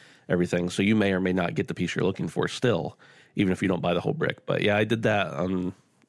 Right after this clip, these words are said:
man, I've spent too much money on little plastic. That's why I don't go for any collectibles or anything anymore. 'Cause, like, in my lifetime, I have spent more money on physical C Ds, little plastic people,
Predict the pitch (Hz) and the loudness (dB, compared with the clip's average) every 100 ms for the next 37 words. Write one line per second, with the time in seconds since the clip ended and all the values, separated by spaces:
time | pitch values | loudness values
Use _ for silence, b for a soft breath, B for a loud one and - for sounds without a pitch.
0 | _ _ 110 110 110 185 - 151 95 - | _ _ -2 0 2 0 0 2 2 -2
1 | - 110 104 - 95 92 87 90 87 - | 0 2 2 0 -2 0 0 0 0 0
2 | 90 - - 113 170 170 156 117 - - | -2 -2 -4 0 2 2 4 2 -4 -16
3 | _ 113 98 98 101 92 - 87 - 101 | _ 0 2 2 -2 -2 -2 -2 -2 0
4 | 107 107 110 117 110 117 117 120 123 B | 0 0 0 0 0 2 2 0 -2 B
5 | B B B B - 101 101 127 135 131 | B B B B 0 0 2 2 4 4
6 | 110 113 123 104 95 113 113 - 87 85 | 2 0 0 0 2 0 0 -2 0 2
7 | 110 135 104 95 95 - 90 87 87 B | 2 4 2 2 0 0 -2 -2 -4 B
8 | B B - - 110 123 117 107 - 139 | B B -4 0 2 2 2 0 2 2
9 | 127 107 113 131 - - b b b b | 4 4 4 2 -6 -12 b b b b
10 | _ - 127 147 - 123 127 - 117 - | _ 0 2 2 2 0 0 -2 -6 -4
11 | - 98 104 107 107 | 0 2 2 0 -2